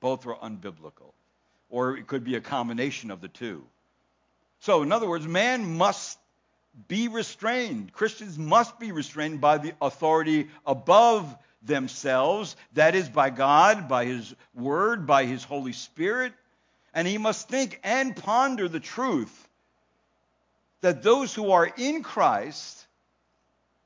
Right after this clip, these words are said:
are no longer slaves to sin. They're, they are now slaves to righteousness. They're slaves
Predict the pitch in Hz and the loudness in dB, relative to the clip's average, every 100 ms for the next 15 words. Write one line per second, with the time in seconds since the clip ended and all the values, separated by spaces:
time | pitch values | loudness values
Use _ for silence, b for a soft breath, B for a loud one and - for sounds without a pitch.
0 | _ _ _ _ _ _ - 185 185 233 | _ _ _ _ _ _ 0 2 2 2
1 | 311 294 269 208 165 147 - 143 131 123 | 2 4 2 2 -2 -4 -4 0 0 0
2 | 107 - - - 120 - 240 220 98 76 | -6 -12 -20 -14 -12 -6 -4 -4 -8 -14
3 | _ _ _ _ _ _ _ _ 196 208 | _ _ _ _ _ _ _ _ 0 0
4 | 180 180 - 135 190 214 185 202 185 - | 0 -6 -10 -2 2 2 2 2 2 0
5 | - 160 185 202 196 - - 170 208 226 | -10 0 2 2 -2 -12 -8 -4 -4 -4
6 | - - - 113 - 160 - - 214 262 | -12 -16 -12 -14 -10 -12 -12 -8 -2 -2
7 | 262 | -2